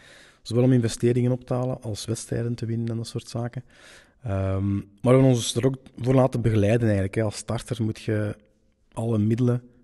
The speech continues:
dat je kunt grijpen, die moet je grijpen. Dus we hebben ons ingeschreven bij K B C Startit, eh, daaraan deelgenomen. Eh, bij imec iStart zijn we ook, eh, aan boord geweest. Ehm, dus ja, allerlei begeleidingstrajecten. Eh,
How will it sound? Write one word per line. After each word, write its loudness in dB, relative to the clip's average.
dat -10
je -8
kunt -6
grijpen, -6
die -6
moet -6
je -4
grijpen. -8
Dus -10
we -2
hebben 0
ons -2
ingeschreven -4
bij -6
K -6
B -6
C -8
Startit, -8
eh, -18
daaraan -2
deelgenomen. -2
Eh, -8
bij -6
imec -4
iStart -2
zijn -4
we -2
ook, -4
eh, -2
aan -2
boord -4
geweest. -6
Ehm, -4
dus -8
ja, -2
allerlei -4
begeleidingstrajecten. -4
Eh, -6